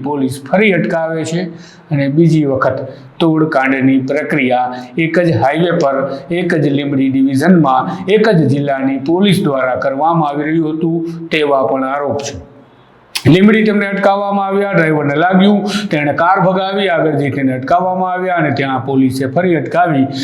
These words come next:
તેમની પાસેથી સમાધાન શુલ્ક પેટે બે અંગ્રેજી વિદેશી મોંઘી દારૂની બોટલ પડાવી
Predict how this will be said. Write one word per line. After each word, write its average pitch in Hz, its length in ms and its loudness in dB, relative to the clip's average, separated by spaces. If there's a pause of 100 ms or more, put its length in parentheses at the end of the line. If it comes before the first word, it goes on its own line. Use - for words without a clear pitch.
(200)
તેમની 147 400 0
પાસેથી 139 480 0 (140)
સમાધાન 143 520 0 (340)
શુલ્ક 139 300 0 (120)
પેટે 156 260 -2 (580)
બે 202 140 4 (360)
અંગ્રેજી 143 460 -2 (300)
વિદેશી 160 500 2 (360)
મોંઘી 196 520 6 (220)
દારૂની 147 440 0 (100)
બોટલ 214 320 2
પડાવી 110 360 -2